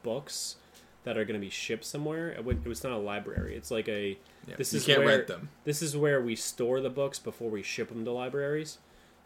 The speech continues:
Speaker 1: and, um, and you're gonna have that guy there. So, um, J F K rolls down with, uh, with the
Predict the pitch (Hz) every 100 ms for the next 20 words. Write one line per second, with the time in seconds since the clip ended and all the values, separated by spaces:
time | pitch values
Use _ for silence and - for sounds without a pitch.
0 | - 117 113 107 101 98 95 92 - -
1 | - - - - - - - - - 147
2 | 139 135 120 135 135 120 113 104 120 120
3 | 113 110 117 117 110 104 - 120 117 110
4 | - - - - - - 120 113 110 127
5 | 147 147 - 147 135 127 127 127 - 123
6 | 120 135 143 135 127 120 120 120 120 113
7 | 110 107 - - - 123 123 110 107 107
8 | 107 107 104 101 104 - - - 127 113
9 | 107 - - - - 117 113 107 104 104
10 | 104 104 104